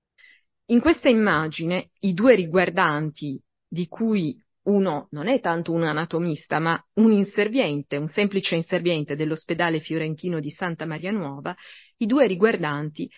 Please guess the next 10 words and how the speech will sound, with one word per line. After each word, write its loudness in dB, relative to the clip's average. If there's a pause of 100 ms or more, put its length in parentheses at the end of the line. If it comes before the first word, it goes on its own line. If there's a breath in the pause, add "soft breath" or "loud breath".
(180 soft breath)
ricapitolano -2
nell'asse 0
visivo -4 (220 soft breath)
due 2
funzioni 0
chiave 2
dell'anatomia, -4 (480 soft breath)
l'osservazione 4
del 0
reperto -4